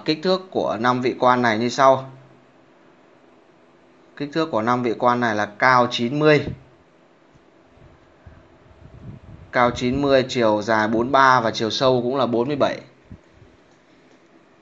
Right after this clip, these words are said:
Đều được ngồi trên, ờ, đế này làm bằng gỗ mít ta.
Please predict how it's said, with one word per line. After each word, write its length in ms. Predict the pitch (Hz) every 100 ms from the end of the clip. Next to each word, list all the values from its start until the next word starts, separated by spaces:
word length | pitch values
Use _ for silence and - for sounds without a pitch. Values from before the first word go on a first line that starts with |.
| - - _ -
Đều 180 | - 107
được 140 | 104
ngồi 200 | 107 101 101
trên, 240 | 123 120
ờ, 340 | 117 117 117 110 - _ _ _ _ _ _ _ _ _ _ _ _ -
đế 260 | 107 107 147
này 140 | 123
làm 320 | 104 104 101
bằng 140 | 101 98
gỗ 100 | 101
mít 120 | 156 151
ta. 300 | 135 123